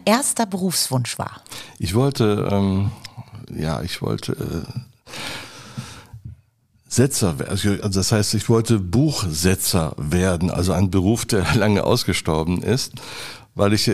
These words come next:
Speaker 2: selber gerne Bücher gelesen habe.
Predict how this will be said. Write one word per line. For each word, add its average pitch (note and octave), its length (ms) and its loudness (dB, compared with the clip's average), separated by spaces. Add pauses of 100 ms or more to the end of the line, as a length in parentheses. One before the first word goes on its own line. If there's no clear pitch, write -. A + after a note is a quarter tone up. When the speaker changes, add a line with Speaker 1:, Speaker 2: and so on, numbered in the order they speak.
Speaker 2:
selber G#2 320 2
gerne G#2+ 300 4
Bücher A2 360 2
gelesen F2+ 640 2
habe. G#2+ 480 2